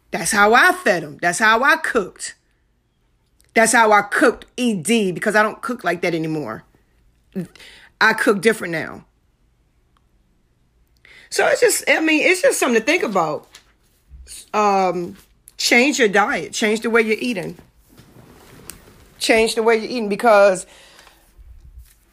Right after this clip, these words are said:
I used to cook with a whole lot of drippings, gravy, butter, sauce. Mm. Mm.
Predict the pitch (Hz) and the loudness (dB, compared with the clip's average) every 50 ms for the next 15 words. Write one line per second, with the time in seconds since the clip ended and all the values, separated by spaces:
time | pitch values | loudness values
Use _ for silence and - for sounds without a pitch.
0 | _ _ - 180 196 196 185 - 196 - - 247 208 - 202 196 190 185 202 196 | _ _ -2 0 0 0 -2 -2 -4 -4 -4 -4 -2 0 2 2 4 4 4 4
1 | 202 196 190 185 185 170 143 165 196 208 196 202 165 139 131 139 143 - - - | 6 6 4 4 2 0 -2 -2 -2 -2 -2 -2 -6 -10 -10 -10 -12 -12 -12 -12
2 | - 170 180 196 208 196 185 170 151 - 147 147 143 143 - - 196 190 202 208 | -8 -4 2 2 4 4 2 0 -4 -10 -14 -16 -16 -18 -6 -4 -2 2 2 2
3 | 170 147 131 107 - - - - - - 233 208 185 151 127 117 - - - - | 0 0 -4 -8 -10 -10 -8 -4 0 2 4 4 4 2 0 -6 -8 -12 -12 -10
4 | - - 262 277 220 170 147 143 139 _ _ _ _ _ _ _ _ _ _ _ | -6 -4 -2 -2 -2 -2 -6 -10 -18 _ _ _ _ _ _ _ _ _ _ _
5 | _ _ _ _ _ _ _ _ _ _ - - - - - - - - - - | _ _ _ _ _ _ _ _ _ _ -20 -20 -20 -20 -20 -20 -20 -20 -20 -20
6 | _ _ _ _ _ - - - - 240 277 269 226 185 160 160 | _ _ _ _ _ -20 -20 -14 -6 -2 0 0 0 -2 -4 -8